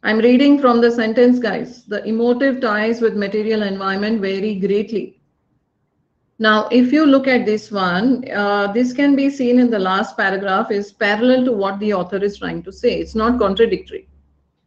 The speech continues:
What is he saying in the last paragraph? It is not contradicting.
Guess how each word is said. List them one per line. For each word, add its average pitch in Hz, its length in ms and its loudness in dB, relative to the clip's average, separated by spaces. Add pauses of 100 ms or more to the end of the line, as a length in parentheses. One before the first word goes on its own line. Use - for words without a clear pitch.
(300)
What 196 160 -2
is 247 140 4
he 269 120 2
saying 247 520 2
in 220 200 0
the 214 140 0
last 196 380 -2
paragraph? 233 640 -2 (2500)
It 208 80 0
is 240 120 4
not 247 280 2
contradicting. 208 840 -2